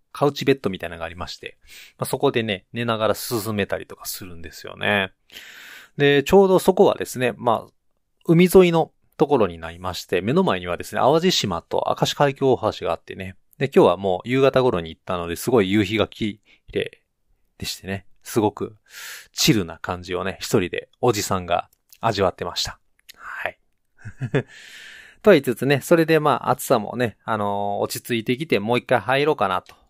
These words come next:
思って、えー、入って、また出て、そしたらですね、その岩盤浴ルームは何時間でもいてもいいんですよ。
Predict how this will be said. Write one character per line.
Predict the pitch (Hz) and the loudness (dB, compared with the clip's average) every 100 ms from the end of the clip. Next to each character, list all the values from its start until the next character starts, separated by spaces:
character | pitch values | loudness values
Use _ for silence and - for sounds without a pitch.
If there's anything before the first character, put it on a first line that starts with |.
| _ | _
思 | 110 101 | -8 -6
っ | - | -8
て、 | _ 98 - _ _ _ _ | _ -8 -8 _ _ _ _
え | 110 101 95 95 90 92 92 | -4 -2 -2 -2 -4 -4 -6
ー、 | |
入 | - 127 | -4 -4
っ | 110 _ _ | -4 _ _
て、 | - 139 | 0 2
ま | 107 107 | 2 0
た | 110 | 0
出 | 104 113 | 0 -2
て、 | - 98 - _ 127 127 | -2 -2 -4 _ -20 -16
そ | - 214 | -2 0
し | |
た | - | 2
ら | 110 | 2
で | |
す | - | 0
ね、 | 113 | -4
そ | 95 165 | -2 0
の | 170 160 _ _ _ _ | 0 -2 _ _ _ _
岩 | 131 135 180 | 0 2 4
盤 | 214 220 | 4 2
浴 | 226 - | 0 0
ル | 208 208 | 4 4
ー | |
ム | 110 | 4
は | 87 | 0
何 | 104 139 | 2 2
時 | 170 | 4
間 | 202 208 | 4 4
で | 220 | 4
も | 175 | 2
い | 123 | 2
て | |
も | 107 | 0
い | 98 | -2
い | |
ん | 98 | -6
で | 92 | -6
す | - | -4
よ。 | - | -6